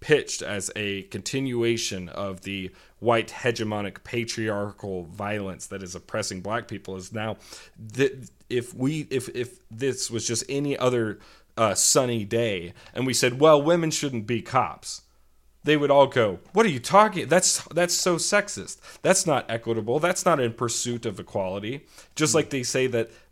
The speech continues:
Speaker 1: police killing black people isn't equitable, right?
Speaker 2: Hmm.
Speaker 1: This is not, uh, this does not pursue properly the principles of equality that we have dedicated ourselves to.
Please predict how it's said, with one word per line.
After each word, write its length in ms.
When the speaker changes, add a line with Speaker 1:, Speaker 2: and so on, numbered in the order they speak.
Speaker 1:
police 340
killing 300
black 320
people 380
isn't 340
equitable, 640
right? 260
Speaker 2:
Hmm. 60
Speaker 1:
This 160
is 180
not, 380
uh, 140
this 220
does 160
not 240
pursue 800
properly 640
the 240
principles 640
of 100
equality 600
that 180
we 80
have 180
dedicated 640
ourselves 520
to. 260